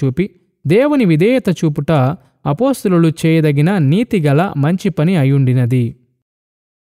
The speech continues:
కానీ మరొకసారి, ఇది ఒక ఆజ్ఞ మరొక ఆజ్ఞను వ్యతిరేకించిన సందర్భము మాత్రము కాదు. ఎందుకంటే, ధర్మశాస్త్రము దేవుని గుణమును బయలుపరచు ఐక్య సంపూర్ణత అయ్యున్నది, మరియు దేవుని గుణము దానితో అది పోరాడదు.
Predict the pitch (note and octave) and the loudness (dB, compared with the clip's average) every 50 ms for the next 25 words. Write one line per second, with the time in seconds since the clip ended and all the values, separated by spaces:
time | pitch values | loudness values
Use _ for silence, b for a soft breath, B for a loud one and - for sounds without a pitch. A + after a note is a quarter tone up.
0 | _ _ _ _ _ _ _ _ _ _ - G#3+ C4+ D4+ D#4 C#4+ A3 F#3 F#3+ A3 | _ _ _ _ _ _ _ _ _ _ -2 0 2 2 2 2 2 2 2 2
1 | A#3+ - A#3+ - G#3+ F#3 F3 D#3+ E3+ E3 C3+ B2 D3 - - _ F#3 F#3+ F#3 G#3+ | 0 -2 -2 0 0 0 2 2 2 2 2 2 0 -2 -4 _ -2 0 0 0
2 | G3+ G3+ G3 - G3 D#3+ D#3+ F#3 A#3+ B3 B3+ A#3 F#3+ F3 G3 A3 G3 D#3+ D3 F3 | 0 0 0 0 0 2 2 2 2 0 0 2 2 2 0 0 0 0 2 2
3 | A3+ C4 - B3 G#3+ G3 F#3 F3 E3+ F3 F3 F3 D#3+ D#3 D3 - D#3+ E3 D#3+ - | 0 0 0 0 2 2 2 2 2 2 2 2 2 0 0 0 0 0 0 0
4 | E3+ D#3 C#3+ D3+ D3+ D3 - - C#3 C#3+ D#3+ F3+ F3+ D3+ D3+ C#3+ D3 C#3+ C3+ C3+ | 0 0 2 2 0 0 0 0 0 0 2 0 0 0 2 2 2 2 2 2
5 | C3 B2+ - D#3 F3+ A3 A#3 F#3+ - C3+ B2 B2 A#2+ A#2+ - - _ _ _ _ | 0 0 -2 -2 -2 -2 -2 -2 -4 -2 -2 -2 -2 -4 -6 -10 _ _ _ _
6 | _ _ _ - G3 B3 D4+ C4+ C#4 A3+ F#3 D#3+ F3+ E3 C#3 B2 C#3 F3 - _ | _ _ _ -2 0 0 0 0 0 0 0 2 2 2 2 2 0 -2 -6 _
7 | _ _ _ - D3+ F#3 B3 C#4+ D4 - - C4+ B3 A3 - G3+ F#3+ E3+ F3 G#3 | _ _ _ -2 0 0 0 0 0 0 0 0 -2 0 -2 0 0 2 2 2
8 | A3+ F3 C#3 D#3 F#3 A3+ B3+ C4+ B3+ A3+ D#3+ E3 E3 D#3+ D#3 D#3+ E3+ F3 D#3 C#3+ | 0 0 2 2 2 2 2 2 0 0 0 2 2 2 2 2 2 2 2 2
9 | C#3+ D3 D3 D3 C#3+ - D3+ C#3 C#3 B2+ - G#3 A3+ - _ - C#3+ E3+ A3+ A#3+ | 2 2 2 0 0 0 -2 -2 -2 -2 -2 -4 -4 -4 _ -4 -2 0 0 -2
10 | - _ - B3 A#3 F#3+ - E3 D3+ C#3+ - E3 E3 D#3 D#3 D3+ C#3+ - E3+ G3 | -4 _ -4 -2 -2 0 0 0 0 0 0 0 0 2 0 0 0 0 -2 -4
11 | G3+ - _ _ - C3+ C#3 C#3+ D3 C#3+ C3 B2+ A#2+ A#2+ B2+ - _ _ _ _ | -4 -6 _ _ -4 -2 0 0 2 0 0 0 0 -2 -4 -6 _ _ _ _
12 | _ _ - D3+ D#3 E3 F#3 F#3+ F#3 F3+ D#3 D3 G3+ B3 D4 D4+ D4 C4 A3 E3 | _ _ -2 0 0 2 2 2 2 2 2 2 2 2 2 2 0 0 0 0
13 | E3+ E3+ D#3+ D#3 F3 G#3+ G#3+ D3 D3 D3+ F3+ A3+ B3+ - - F#3+ F#3 G3 D3+ D3 | 2 2 2 2 2 2 2 0 0 0 0 0 -2 -2 -2 -2 0 0 0 0
14 | D#3 A#3 A#3+ - - - C#3+ D3 D3+ D3 C#3+ C3+ C3 A#2+ A#2 C3 | 0 0 -2 -4 -4 -2 0 0 2 2 2 2 0 0 -2 -4